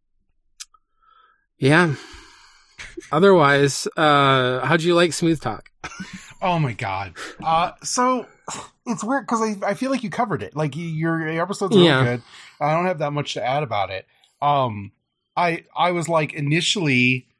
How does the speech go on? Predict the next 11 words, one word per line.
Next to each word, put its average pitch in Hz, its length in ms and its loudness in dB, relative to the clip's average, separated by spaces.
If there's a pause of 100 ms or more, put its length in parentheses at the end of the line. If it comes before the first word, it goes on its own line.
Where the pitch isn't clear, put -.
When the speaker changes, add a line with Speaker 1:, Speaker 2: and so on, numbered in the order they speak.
(1160)
Speaker 2:
I 208 80 0
was 185 100 -4
like, 185 340 -6 (2250)
my, 226 280 -2 (160)
just, 277 300 -2 (240)
I'm 190 180 0
just 240 320 0
a 196 40 -4
hater 151 340 2
at 127 80 -4
heart. 92 300 -8